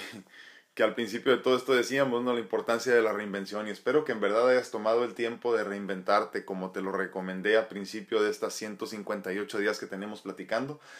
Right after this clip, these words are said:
porque es esencial que lo entiendas. Es esencial que entiendas que la importancia de este espacio, de este momento que tenemos era precisamente la reinvención. Es la reinvención porque nunca es demasiado tarde,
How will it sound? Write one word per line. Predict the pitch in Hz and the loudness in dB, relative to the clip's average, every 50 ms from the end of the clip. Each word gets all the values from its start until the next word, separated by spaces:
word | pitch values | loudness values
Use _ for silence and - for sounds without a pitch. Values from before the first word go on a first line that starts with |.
| - - - | -20 -20 -16
porque | - 110 - - | -14 -10 -6 -4
es | 127 127 | -4 -4
esencial | 131 - 117 113 104 113 120 120 117 | -4 -4 -6 -2 2 4 4 4 4
que | - | 2
lo | 117 110 | -4 -4
entiendas. | 104 95 92 101 101 98 92 90 - - _ - - - - _ _ - | -4 -6 -6 -8 -8 -8 -10 -12 -16 -20 _ -20 -20 -20 -20 _ _ -8
Es | 120 117 | -6 -4
esencial | 127 127 117 104 120 127 123 | -4 -4 -2 0 0 0 0
que | - 131 | 0 -2
entiendas | 127 - - 127 127 131 131 131 135 135 135 | -2 -2 -2 0 0 0 2 2 2 2 2
que | - 123 113 | 0 0 0
la | 110 113 | 0 -2
importancia | 110 98 - 107 113 - - 120 120 117 - - 127 123 123 120 120 | -4 -6 -8 -8 -4 -2 0 0 0 -2 -4 0 2 4 4 4 4
de | 113 101 107 107 107 | 2 0 -2 0 0
este | 110 107 - - - 120 117 113 107 101 92 90 90 - 104 | 0 -2 -4 -8 -4 -2 0 0 0 0 -2 -2 -4 -8 -8
espacio, | 92 - - - - 113 110 117 117 - 117 110 | -10 -10 -4 2 4 6 6 6 4 0 -4 -2
de | 104 101 101 | -2 0 0
este | 101 98 - - | -2 -4 -6 -8
momento | 110 107 98 95 95 104 113 110 - 110 107 | -8 -6 -6 -6 -4 -6 -6 -6 -6 -6 -6
que | - 95 | -6 -8
tenemos | - 101 95 101 107 113 113 107 | -6 -4 -4 -4 -4 -4 -4 -2
era | 113 104 107 110 107 | 2 2 2 2 2
precisamente | 98 95 92 101 98 110 101 101 101 101 95 - 110 107 104 | 0 -6 -6 -8 -6 -6 -4 -4 -6 -6 -4 -2 0 0 0
la | 104 101 98 98 101 104 | 0 0 2 2 2 2
reinvención. | 98 101 101 104 95 98 95 - - 104 104 101 - | 0 -2 -4 -4 -6 -6 -8 -6 -6 -6 -8 -6 -4
Es | - - 156 165 147 131 | 0 0 2 2 2 2
la | 127 117 | 0 0
reinvención | 101 101 101 98 95 95 92 113 113 110 | 0 0 -2 -4 -4 -4 -4 -4 -6 -4
porque | 101 104 95 98 | -6 -6 -6 -6
nunca | 101 107 104 113 | -8 -6 -6 -6
es | 104 | -4
demasiado | 101 104 98 92 - - 104 101 95 | -4 -4 -6 -6 -4 -4 -4 -4 -2
tarde, | - 92 90 92 101 127 | -2 -2 -2 -2 -4 -6